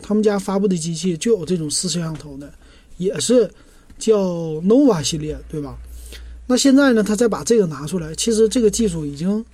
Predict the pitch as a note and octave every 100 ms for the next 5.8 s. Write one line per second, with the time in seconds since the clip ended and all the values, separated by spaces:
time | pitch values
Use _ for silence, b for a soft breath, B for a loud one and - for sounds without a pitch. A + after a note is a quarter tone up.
0 | - _ - E3 D#3 D3+ C#3+ C#3+ - E3
1 | C#3 F3+ B3 A3 F#3 D#3+ E3 D#3 D#3 E3+
2 | D#3+ F3 A3+ G3 E3 - C#3+ C#3 C3 C#3
3 | B2+ - _ b b b b b b b
4 | A#3+ A#3 G#3+ B3+ C4 B3+ G#3 G#3 G#3 A3
5 | F#3+ F#3+ F#3+ G3+ D#3+ E3 F#3+